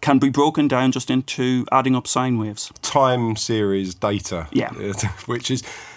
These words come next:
Speaker 2: for example, a, a, a, a wave that's audio. So let's say you're listening to your favourite song and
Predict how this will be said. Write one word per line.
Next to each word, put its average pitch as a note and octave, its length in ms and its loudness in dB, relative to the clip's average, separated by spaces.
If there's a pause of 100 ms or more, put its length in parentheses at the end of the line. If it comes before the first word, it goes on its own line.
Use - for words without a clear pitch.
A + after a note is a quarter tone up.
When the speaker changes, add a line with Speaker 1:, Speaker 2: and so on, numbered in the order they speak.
(260)
Speaker 2:
for - 280 -4
example, A2 760 -2
a, G#2 120 -4 (360)
a, G#2+ 80 -2
a, F#2 40 -6 (320)
a A#2 60 -2
wave G2+ 420 0
that's - 240 -10
audio. F#2+ 320 0
So G2 140 -2
let's A#2 160 -4
say A#2 100 0
you're G#2 160 -2
listening A#2 300 -2
to - 60 -6
your G#2+ 80 -2
favourite G2 360 -2
song F2 380 -2 (540)
and G2+ 380 0